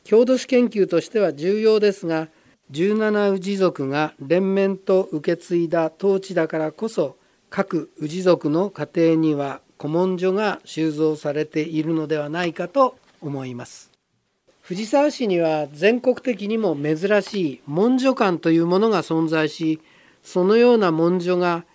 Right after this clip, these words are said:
日の目を見て、新たな史実が積み重ねられると素晴らしいですし、調査の結果、説明板が該当場所に建てられると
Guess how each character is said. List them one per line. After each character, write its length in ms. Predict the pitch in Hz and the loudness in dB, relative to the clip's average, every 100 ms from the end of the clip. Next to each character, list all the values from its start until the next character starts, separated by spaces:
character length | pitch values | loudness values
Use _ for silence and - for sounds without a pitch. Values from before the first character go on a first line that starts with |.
| - | -8
日 140 | 175 | 0
の 120 | 185 | 2
目 180 | 208 214 | 4 4
を 120 | 214 | 2
見 160 | 208 226 | 2 2
て、 260 | 180 147 _ _ _ - | 0 0 _ _ _ -2
新 220 | 175 185 | 2 2
た 120 | 156 | 0
な 140 | 147 | -4
史 160 | 139 196 | -6 -6
実 320 | 185 175 165 | -6 -6 -4
が 180 | 165 160 - | -4 -4 -6
積 120 | 160 | -4
み 100 | 170 | -2
重 240 | 196 185 | -2 -2
ね 160 | 190 185 | -2 0
ら 140 | 185 | 0
れ 120 | 185 185 | -2 -2
る 120 | 190 | -2
と 280 | 220 226 226 | 0 -2 -2
素 180 | - 156 | -12 -6
晴 140 | 165 | -2
ら 80 | 180 | -2
し 180 | 175 196 | -4 -6
い 60 | |
で 100 | 160 | -4
す 100 | 151 | -4
し、 300 | - 180 170 - _ _ _ _ | -4 -4 -4 -8 _ _ _ _
調 240 | - 233 233 | 2 2 2
査 140 | 196 | 0
の 100 | 165 | -2
結 240 | 165 156 - | -2 -4 -2
果、 280 | 185 175 175 _ _ _ | 0 0 -2 _ _ _
説 320 | - 170 208 | -6 -4 0
明 200 | 208 208 | 2 2
板 200 | 202 202 202 | 2 2 2
が 260 | 202 202 - _ 156 | 0 -2 -6 _ -6
該 240 | 165 185 | 0 0
当 160 | 190 202 | 2 2
場 140 | 202 | 0
所 100 | 190 | -2
に 140 | 202 190 | -4 -4
建 140 | 180 | -6
て 120 | 208 | -4
ら 140 | 208 226 | -2 0
れ 120 | 262 | -2
る 60 | |
と 220 | 247 147 | -2 -6